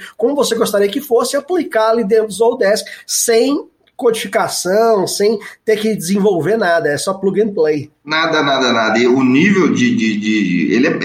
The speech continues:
Speaker 2: ele é um produto sofisticado, eu chamo, ele é sofisticado por quê? Em função dessa, dessa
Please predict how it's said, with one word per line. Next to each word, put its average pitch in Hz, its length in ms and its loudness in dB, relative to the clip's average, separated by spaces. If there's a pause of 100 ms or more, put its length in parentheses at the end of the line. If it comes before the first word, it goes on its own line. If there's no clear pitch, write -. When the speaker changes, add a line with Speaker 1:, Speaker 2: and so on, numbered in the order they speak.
Speaker 2:
ele 175 100 0
é 214 40 2
um 190 80 2
produto 190 340 2
sofisticado, 180 920 -2
eu 127 140 0
chamo, 165 280 0
ele 131 240 2
é 165 40 2
sofisticado 185 640 -2
por 202 160 -2
quê? 131 420 0
Em 165 60 -8
função 170 480 -6
dessa, 143 440 -6 (160)
dessa 135 280 -12